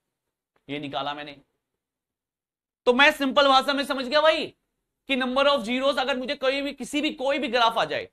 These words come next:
अगर मुझे बताने हो उसको कितने ज़ीरोज़ है, तो मैं सिंपल भाषा में क्या चेक करूंगा कि वो एक्स एक्सिस को कितनी बार कट कर रहा है,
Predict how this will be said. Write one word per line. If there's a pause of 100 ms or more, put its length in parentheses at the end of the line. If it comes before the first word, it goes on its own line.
(480)
अगर
मुझे
बताने
हो
उसको
कितने
ज़ीरोज़
है, (920)
तो
मैं
सिंपल
भाषा
में
क्या
चेक
करूंगा (120)
कि
वो (160)
एक्स
एक्सिस
को (460)
कितनी
बार
कट
कर
रहा
है,